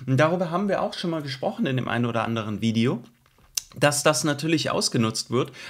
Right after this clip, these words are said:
weil es in der aktuellen Situation, ich sag mal, anders gestaltet einfach ist.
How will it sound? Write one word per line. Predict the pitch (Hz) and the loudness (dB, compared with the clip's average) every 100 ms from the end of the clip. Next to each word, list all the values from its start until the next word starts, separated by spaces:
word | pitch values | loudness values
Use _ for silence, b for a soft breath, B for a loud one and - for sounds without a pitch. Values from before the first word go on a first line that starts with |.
| B | B
weil | 135 143 | 6 6
es | 143 | 0
in | 127 | 2
der | 64 | 2
aktuellen | 196 - - 123 | 0 -4 0 0
Situation, | 113 117 - 113 - 123 131 196 202 B B B - | 0 -4 -2 -4 -2 0 2 0 -4 B B B -8
ich | 127 135 | -4 -4
sag | 135 | -2
mal, | 131 - | -4 0
anders | - 160 139 87 - - | 0 2 0 -2 -4 -8
gestaltet | - - 95 - - - | -8 0 0 0 -8 -6
einfach | - - - 85 | -6 -6 -10 -10
ist. | - 101 - - | -6 -6 -6 -12